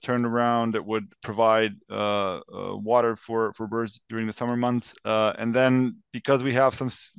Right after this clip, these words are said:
really <laughs> seriously genius, uh, industrial designers in the team, uh, they wanted to make that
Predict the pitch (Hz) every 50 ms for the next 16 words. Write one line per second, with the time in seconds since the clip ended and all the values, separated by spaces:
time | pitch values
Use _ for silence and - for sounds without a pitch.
0 | 127 120 120 123 135 147 147 143 131 127 127 123 123 123 117 - - - 143 135
1 | 131 135 123 - - 127 120 107 - 131 127 127 120 117 113 104 - - 117 110
2 | 113 113 120 120 - - 120 113 107 107 123 127 123 120 117 110 117 110 104 -
3 | - - 123 120 117 113 110 104 - 107 107 107 107 104 117 113 120 117 113 -
4 | - 117 117 117 113 104 113 117 117 113 110